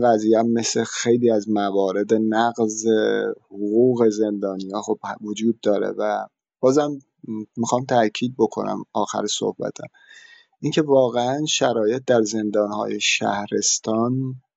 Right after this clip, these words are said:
اصلاً قابل مقایسه نیست با تهران و کرج و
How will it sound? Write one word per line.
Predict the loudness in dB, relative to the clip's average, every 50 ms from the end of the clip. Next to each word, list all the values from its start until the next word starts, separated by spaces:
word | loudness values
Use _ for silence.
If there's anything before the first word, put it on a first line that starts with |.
| _ _ _ _ _ _ _ _ _ _ _ _
اصلاً | 0 0 2 2 2 2 0 0 0 0 0 0
قابل | 2 2 4 6 6 6 4 4 2 0
مقایسه | -2 -2 -4 -4 -4 -4 -4 -4 -4 -4 -4 -4
نیست | -4 -2 2 2 4 4 4 2 2 -2 -4 -6 -10 -18 -6 0
با | 2 4 4 6 4 4 4 2 0 -2 -6 _ _ _ _ _ _ _ _ -20 -18 -6
تهران | -2 0 0 0 0 0 2 2 2 2 0 -2 -4 -8 -12 _ _ _ _ _ _ _ _ _ _ _ _ _ _ _ _ _ _ _ _ _ _ _ _ _ _ _ -14
و | -12 -8 -2 0 0 2 2 0
کرج | 0 0 0 0 2 2 2 0 0 -2 -4 -6 -8 -10 -14 -16 _ _ _ _ _ _ _ _ _ _ _ _ _ _ _ _ _ _ -14
و | -8 -6 -2 0 0 2 2 2 0 0